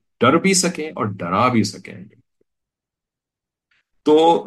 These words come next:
जराइम में मुब्तला करने वाली चीज उसकी बुरी सोसाइटी और बुरा माहौल है, जिसमें फंसने के बाद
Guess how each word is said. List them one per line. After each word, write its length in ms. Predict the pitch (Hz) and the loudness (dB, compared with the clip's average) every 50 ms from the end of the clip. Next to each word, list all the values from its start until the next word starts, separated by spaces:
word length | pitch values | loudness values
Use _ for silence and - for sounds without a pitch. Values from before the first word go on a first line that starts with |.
| - | -8
जराइम 460 | 110 104 110 113 107 117 147 175 180 180 | -8 -2 0 2 2 2 2 2 2 2
में 60 | 170 | 0
मुब्तला 340 | 147 139 135 - 135 135 135 | -2 -4 -6 -4 -4 -4 -2
करने 200 | 135 131 120 117 | -4 -6 -6 -4
वाली 240 | 113 107 101 101 98 | -4 -4 -4 -4 -6
चीज 220 | - - 147 151 139 | -6 -8 -10 -6 -6
उसकी 220 | 135 - - 139 113 | -6 -6 -6 -6 -6
बुरी 280 | 90 104 113 143 - - | -2 2 2 2 2 0
सोसाइटी 640 | - - 110 95 107 104 98 107 113 110 185 185 | -2 -6 -8 -6 -6 -4 -4 -4 -4 -6 -6 -8
और 160 | 175 139 113 110 | -6 -8 -10 -10
बुरा 280 | 107 98 101 113 123 120 | -10 -8 -6 -4 -4 -2
माहौल 500 | 95 90 90 87 - 139 147 151 147 123 | -2 -2 -2 -2 0 0 0 2 2 0
है, 80 | 95 90 | -2 -2
जिसमें 300 | 104 117 - - 135 113 - _ - | -4 -6 -6 -6 -8 -10 -10 _ -8
फंसने 340 | - 165 - - 185 185 180 | -4 -2 -2 0 0 -2 -2
के 100 | 180 127 | -4 -4
बाद 340 | 110 107 110 117 123 - | -4 -2 0 0 0 -2